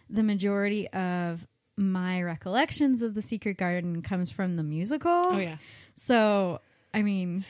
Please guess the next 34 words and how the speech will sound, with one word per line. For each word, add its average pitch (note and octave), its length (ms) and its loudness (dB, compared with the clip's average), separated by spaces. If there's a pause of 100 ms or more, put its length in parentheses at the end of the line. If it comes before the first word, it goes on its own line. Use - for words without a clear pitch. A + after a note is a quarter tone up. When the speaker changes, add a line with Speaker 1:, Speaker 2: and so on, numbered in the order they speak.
(1040)
Speaker 1:
I'm A#3+ 140 6
just A#3+ 180 4
gonna A3 460 4
put A#3+ 160 0
that C4 140 8
out A3+ 160 6
there, G3 400 6
Speaker 2:
<laughs> - 80 -4
Speaker 1:
'cause B3 200 6
if B3 160 4
I A3 240 4 (220)
screw B3+ 260 4
up A#3+ 80 2
some A3+ 180 2
plot A3 240 0
points G3+ 280 -2
about F3+ 180 -2
the F3 100 -2
original A#3+ 300 6
Secret G#3 300 -2
Garden, F3+ 300 0
it's - 140 -6
because G3 280 -2
I'm F3+ 160 0
thinking G3 400 -4
of F#3+ 140 -4
the G3 100 0
one E3 180 -2
that E3+ 140 -4
has F3+ 160 -4
Mandy D#3+ 260 -4
Patinkin D4+ 560 -6
in - 60 -8
it. E4 540 4